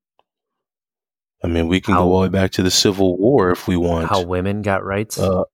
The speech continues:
Speaker 1: <laughs> how women got ri-,
Speaker 2: That
Speaker 1: rights?
Speaker 2: wasn't
Speaker 1: Yeah,
Speaker 2: peaceful.
Speaker 1: that wasn't peaceful. Exactly. But when now, as we're getting into more modern times,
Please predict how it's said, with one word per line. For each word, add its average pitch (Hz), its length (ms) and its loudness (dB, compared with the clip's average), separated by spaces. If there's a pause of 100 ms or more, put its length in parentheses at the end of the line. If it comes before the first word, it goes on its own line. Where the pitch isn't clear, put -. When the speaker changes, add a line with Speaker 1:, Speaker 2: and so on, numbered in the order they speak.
(380)
Speaker 1:
<laughs> - 840 -2
how 92 140 0
women 90 280 0
got 110 320 0
ri-, 113 160 4
Speaker 2:
That 110 60 2
Speaker 1:
rights? 123 160 4
Speaker 2:
wasn't 95 180 0
Speaker 1:
Yeah, 98 160 2
Speaker 2:
peaceful. 92 180 -6
Speaker 1:
that 90 200 2
wasn't 135 400 -2
peaceful. - 500 -6 (340)
Exactly. 101 760 0 (440)
But 90 220 0 (320)
when 87 380 0 (180)
now, 92 340 2
as 87 160 0
we're 92 120 2
getting 92 260 2
into 87 240 0
more 87 200 2
modern 92 520 0
times, 87 500 -2